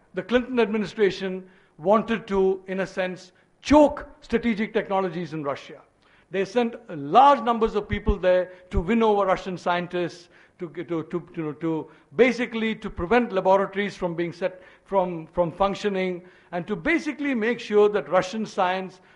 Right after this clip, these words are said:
Russian technology, I mean, a lot of technologies have dual use applications. What is used in the civilian field can also be used in the military field. So the Clinton people went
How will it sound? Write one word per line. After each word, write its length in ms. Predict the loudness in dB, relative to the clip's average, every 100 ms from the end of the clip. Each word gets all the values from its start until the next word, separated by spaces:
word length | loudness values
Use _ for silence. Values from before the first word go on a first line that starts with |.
| _
Russian 340 | 0 0 -4
technology, 760 | -4 -6 -2 -2 -4 -8 -10 -10 -14 _
I 80 | -8
mean, 180 | -6 -8 -14 -20
a 40 | -2
lot 200 | 0 2
of 100 | 0
technologies 560 | -4 0 -2 -2 -4
have 160 | -6 -4
dual 240 | -2 -2
use 160 | -2 -4
applications. 760 | -4 -4 -12 -14 -16 -20 _ _ _ _
What 160 | -4 -4
is 140 | -4
used 260 | -4 -4 -4
in 80 | -8
the 60 |
civilian 400 | -8 -6 -2 0
field 260 | 4 4 2
can 140 | -2
also 260 | -2 -2 -4
be 140 | -6
used 160 | -8 -8
in 120 | -8
the 80 | -6
military 260 | -8 -8
field. 280 | -10 -10 -16 -18 -20 _ _
So 120 | -6
the 100 | -4
Clinton 400 | 0 0 0 -2
people 380 | -4 -2 -2 0
went 260 | -2 -2